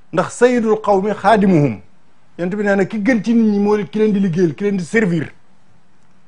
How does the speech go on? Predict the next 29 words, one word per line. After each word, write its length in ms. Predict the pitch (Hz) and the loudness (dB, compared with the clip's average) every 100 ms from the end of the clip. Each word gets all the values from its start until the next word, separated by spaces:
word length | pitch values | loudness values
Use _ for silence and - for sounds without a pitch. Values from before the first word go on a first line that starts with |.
| - - - | -20 -20 -8
Sëriñ 180 | 190 202 | -6 0
Tuubaa 200 | 214 240 | 2 2
am 100 | 240 | 2
na 80 | 196 | -2
fu 80 | |
mu 80 | 202 | -2
ci 100 | 190 | -4
junjee 220 | 185 190 185 | -4 -2 0
lu 80 | |
bari. 220 | 175 226 - - - - - - - - - - - - - | 2 0 -2 -20 -20 -20 -20 -20 -20 -20 -20 -20 -20 -20 -8
Nun 100 | 160 226 | 0 2
nag, 140 | 302 - - - - - - | 2 -2 -20 -20 -20 -20 -6
politique 320 | 214 214 185 226 | -2 0 0 0
nag, 200 | 285 - - - - - - - - | 0 -2 -18 -20 -20 -20 -20 -10 0
ay 140 | 214 | 2
nit 180 | 240 214 | 2 -2
ñoo 380 | 196 202 247 247 | -4 0 0 0
xam 200 | 208 214 | -2 -2
ne 80 | 220 | -4
duñu 200 | 196 233 | -6 -6
ay 120 | 208 | -6
sénégalais, 500 | 202 202 196 214 247 - - 147 | -4 -2 0 0 -2 -8 -20 -12
di 100 | 170 | -4
boroomi 300 | 214 226 214 | 0 0 0
xam-xam 360 | 208 185 226 | -4 -4 -4
dëkk 200 | 190 - | -4 -6
ci 80 | - | -4
yeneen 260 | 220 240 226 | -2 0 0
réew, 320 | 214 220 330 | 2 0 0